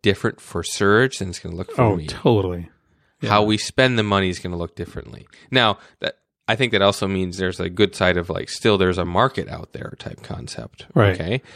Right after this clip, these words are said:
Speaker 1: I'm not saying that, but I'm saying is there's also situations where somebody will spend it all on the first day. And now what does the system do?
Speaker 2: <sighs> Yeah.
Speaker 1: Right?
Speaker 2: Yeah.
Speaker 1: And vice versa. And
Speaker 2: Yeah, I'm getting a purse, man. I'm getting paid.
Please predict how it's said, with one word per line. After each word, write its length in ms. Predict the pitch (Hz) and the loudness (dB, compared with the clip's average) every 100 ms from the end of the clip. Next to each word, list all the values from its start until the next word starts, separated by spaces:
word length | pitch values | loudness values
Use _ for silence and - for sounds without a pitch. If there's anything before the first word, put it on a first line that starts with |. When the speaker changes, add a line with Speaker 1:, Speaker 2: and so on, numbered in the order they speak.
| - _ - | -20 _ -8
Speaker 1:
I'm 120 | 95 | -4
not 180 | 92 - | -2 0
saying 220 | 107 110 | 0 2
that, 320 | 113 85 - | 2 0 -2
but 140 | 95 85 | -2 0
I'm 240 | 98 92 | -2 -2
saying 540 | - 131 127 95 92 | -4 0 2 0 0
is 280 | 90 85 - _ _ _ _ - | -4 -6 -10 _ _ _ _ -2
there's 200 | 101 107 | 0 4
also 480 | 127 - 101 90 - | 2 2 0 0 -2
situations 760 | 110 - 104 101 - 98 92 | -6 -4 0 0 0 -6 -6
where 140 | 90 | -6
somebody 400 | 87 104 104 104 95 | -4 -4 -2 -4 -4
will 220 | 87 87 | -8 -12
spend 380 | - 104 107 104 | -6 -2 0 0
it 100 | 92 | 0
all 260 | 92 101 | 0 0
on 140 | 87 64 | -4 -10
the 100 | - | -8
first 400 | - 92 - - | -2 -2 -4 -10
day. 340 | 65 50 - _ _ - | -10 -12 -16 _ _ -8
And 120 | 98 | -2
now 200 | 107 135 | 2 4
what 140 | 117 95 | 4 2
does 140 | 87 | 0
the 80 | 90 | -8
system 440 | - 98 - - 92 | -8 -12 -14 -14 -14
do? 300 | - - - _ _ - | -16 -18 -20 _ _ -10
Speaker 2:
<sighs> 320 | - - - | -8 -6 0
Yeah. 280 | 104 98 90 _ - | 2 2 0 _ -2
Speaker 1:
Right? 300 | 101 113 117 | 2 4 2
Speaker 2:
Yeah. 140 | 110 - _ _ _ 110 | -4 -10 _ _ _ -6
Speaker 1:
And 120 | 110 | 2
vice 240 | 107 101 | 2 2
versa. 500 | - 120 104 - - _ _ - - _ | 2 2 2 -6 -8 _ _ -18 -18 _
And 380 | 113 110 104 98 - _ | -2 0 0 -2 -6 _
Speaker 2:
Yeah, 80 | 147 | -4
I'm 100 | 110 | -2
getting 180 | 135 123 | 0 -2
a 60 | 98 | -4
purse, 460 | - 143 165 127 | 0 4 4 2
man. 280 | 117 113 127 | -2 -2 0
I'm 100 | 131 | 0
getting 200 | 185 104 95 | 0 -2 -6
paid. 580 | - 139 196 127 90 | -4 0 2 0 -4